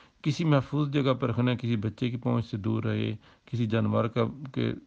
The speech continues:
کی پہنچ سے بھی دور رہے، کوئی منہ نہ مارے، کوئی چرند پرند اس کو، کیونکہ یہ ایک زہر ہوتا ہے، ٹھیک ہے۔ تو اس کی خاص احتیاط کرنی ہے۔ اس کے علاوہ میری آپ دوستوں سے، میرے پاکستان میں بسنے والے میرے معزز ڈیری فارمر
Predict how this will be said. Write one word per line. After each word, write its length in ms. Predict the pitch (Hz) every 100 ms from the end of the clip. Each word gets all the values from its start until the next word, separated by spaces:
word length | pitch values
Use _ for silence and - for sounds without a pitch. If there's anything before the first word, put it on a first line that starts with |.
| - 302 262 -
کی 100 | 117
پہنچ 340 | - 113 113
سے 80 | 113
بھی 120 | 101
دور 260 | 98 107 107
رہے، 160 | 107 104
کوئی 140 | 104
منہ 200 | 107 107
نہ 100 | 107
مارے، 300 | 104 104 104
کوئی 180 | 107 101 -
چرند 280 | - 113 107
پرند 180 | 107 104
اس 100 | 101
کو، 100 | 117
کیونکہ 220 | - 135
یہ 160 | 127 120
ایک 220 | 113 107
زہر 260 | 101 107 104
ہوتا 260 | 101 -
ہے، 60 | 101
ٹھیک 240 | 120 135
ہے۔ 80 | 135 - - - - _ _
تو 100 | -
اس 200 | 147 -
کی 120 | 131
خاص 360 | - 120 110 -
احتیاط 420 | - 107 104 -
کرنی 320 | 104 95 104
ہے۔ 40 | 101 - - _ _ - _ _ _ - - - - - - - - 120
اس 140 | -
کے 140 | 151
علاوہ 540 | 139 131 135 131 127 120 117 127 120
میری 300 | 123 117 123
آپ 140 | 117
دوستوں 440 | 104 117 107 120 113
سے، 380 | - 117 110 113 - _ _ -
میرے 320 | 135 123 110
پاکستان 540 | 113 110 - 110 110
میں 120 | 110
بسنے 320 | 104 107 120 107
والے 320 | 107 104 107
میرے 360 | 104 104 104
معزز 540 | 107 110 104 98 104 95
ڈیری 220 | 101 101
فارمر 420 | - 110 104 107